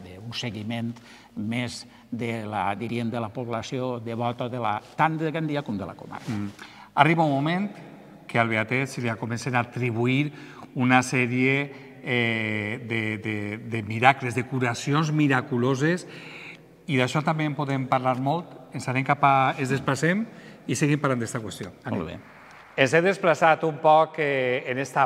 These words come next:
Speaker 2: part, no? Així estem, Emili, eh, en l'altar on està la, la imatge del Beatet, eh, jacent, que és la que eixirà en processó l'any que ve,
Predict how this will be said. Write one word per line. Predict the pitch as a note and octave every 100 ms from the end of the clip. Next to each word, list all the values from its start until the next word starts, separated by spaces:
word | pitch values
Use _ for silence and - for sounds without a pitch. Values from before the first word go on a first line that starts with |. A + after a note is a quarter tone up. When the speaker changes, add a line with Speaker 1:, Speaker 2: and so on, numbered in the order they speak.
| -
Speaker 2:
part, | C3 C3 A#2
no? | C3+ G#3+
Així | D3 A#2+ C#3+
estem, | C#3+ C#3 D3+ D#3 - - -
Emili, | B2+ C3+ C3+ E3 F#3 -
eh, | D#3+ B2+ A#2+ A#2 A2+ B2+
en | C3+
l'altar | A#2+ A#2 C#3 C#3 F3 - - - -
on | B2 B2
està | A#2+ A2+ - B2+
la, | C3 B2+ B2+ B2 A#2+ A#2
la | A#2+
imatge | A2+ B2+ A#2+ C#3+ E3+ - - - - -
del | A#2+ B2 A#2
Beatet, | B2 A#2 - C3+ C#3+ C#3+
eh, | D3 C3+ C3 D3 A#2+
jacent, | A#2 A2 D#3+ D#3+ B2 - - - - - -
que | D3+
és | C3+
la | D#3+
que | D#3+ D#3
eixirà | - D#3
en | D3+
processó | D#3+ C3+ D3 F3
l'any | E3 D#3+
que | C#3 C3
ve, | C#3+